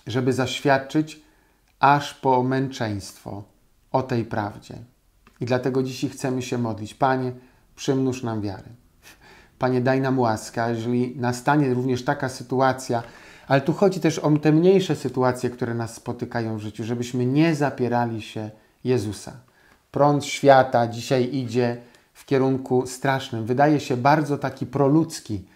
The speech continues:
ale on jest strasznie antyludzki. Wydaje się, że niby idzie w kierunku człowieka, a tak naprawdę odrzucając Boga, zawsze tego człowieka na końcu chce się niszczyć.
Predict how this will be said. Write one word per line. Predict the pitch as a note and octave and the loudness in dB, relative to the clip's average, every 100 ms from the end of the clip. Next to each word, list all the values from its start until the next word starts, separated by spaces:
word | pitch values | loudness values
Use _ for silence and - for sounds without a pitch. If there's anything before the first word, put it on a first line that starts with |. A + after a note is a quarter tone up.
| _ _ - | _ _ -2
ale | B2 | 0
on | B2+ | 0
jest | B2+ - | -2 -4
strasznie | C3+ C3+ C3+ C#3+ B2+ - | -2 -2 -2 -8 -8 -4
antyludzki. | D#3 D#3+ D3+ B2 G#2 G2+ - - A#2+ - _ _ _ - | 0 2 2 -2 -6 -8 -16 -18 -20 -20 _ _ _ -4
Wydaje | C3 C#3 C#3 | 2 4 4
się, | C#3+ | 0
że | B2+ C#3+ | 2 4
niby | D3+ C#3+ | 6 4
idzie | D3+ D#3+ C3+ C#3+ | 2 2 2 2
w | |
kierunku | - D3 C#3+ C#3 | 4 4 2 -2
człowieka, | - C3+ C#3 F#3+ F#3+ C3+ G#2+ - - - - - | -2 0 6 6 6 2 0 -4 -20 -20 -14 -6
a | B2+ | -2
tak | B2+ C3+ | -2 0
naprawdę | B2+ D3 D3 C3 | 2 4 4 2
odrzucając | B2+ A#2+ B2 C#3+ C3 A2+ | 0 -2 -4 -2 -2 -2
Boga, | C3 C3 A#2+ | -2 0 0
zawsze | C3 C#3 - | 0 -2 -4
tego | B2 B2+ | -6 -4
człowieka | B2 B2 B2+ C3 A#2+ | -2 -4 -4 -4 -4
na | A#2+ | -2
końcu | B2 C3+ C3 B2+ | -4 -4 -4 -8
chce | B2 - C3 | -8 -6 -6
się | C3 C3 | -2 2
niszczyć. | D3+ - - G2+ | 2 0 -4 -10